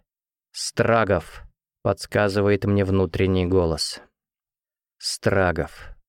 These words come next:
В его безмолвных стенах заживо похоронены столь многие, кого поразила молния рока, угрюмый тусклый взгляд императора.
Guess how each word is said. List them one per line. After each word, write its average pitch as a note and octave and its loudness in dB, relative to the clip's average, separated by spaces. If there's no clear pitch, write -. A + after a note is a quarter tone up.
В G2+ -2
его C#3+ 4
безмолвных C#3 4
стенах C3 2
заживо B2 2
похоронены B2 2
столь A2+ 0
многие, G#2 0
кого G#2 2
поразила A2 2
молния G#2+ 4
рока, A2 -2
угрюмый B2+ 2
тусклый A#2+ 0
взгляд G2 0
императора. F2+ -2